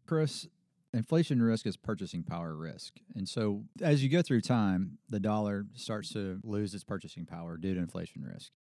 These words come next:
Take a pilot, for example, that is thirty years old. They're gonna have a thirty-plus year career here at FedEx, and they're going to have a retired life expectancy of thirty years. The dollar starts to erode in that benefit.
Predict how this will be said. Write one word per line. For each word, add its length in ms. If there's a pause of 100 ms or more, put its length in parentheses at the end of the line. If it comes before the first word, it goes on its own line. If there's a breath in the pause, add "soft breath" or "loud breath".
Take 200
a 60
pilot, 340
for 120
example, 640 (100)
that 240
is 140
thirty 240
years 260
old. 380 (100)
They're 120
gonna 180
have 320
a 340 (160)
thirty-plus 480
year 100
career 380
here 220
at 80
FedEx, 640 (260)
and 160
they're 120
going 340
to 580
have 160
a 60
retired 380
life 160
expectancy 640
of 420 (300)
thirty 240
years. 540 (160)
The 120
dollar 640 (100)
starts 300
to 120
erode 680 (100)
in 160
that 180
benefit. 400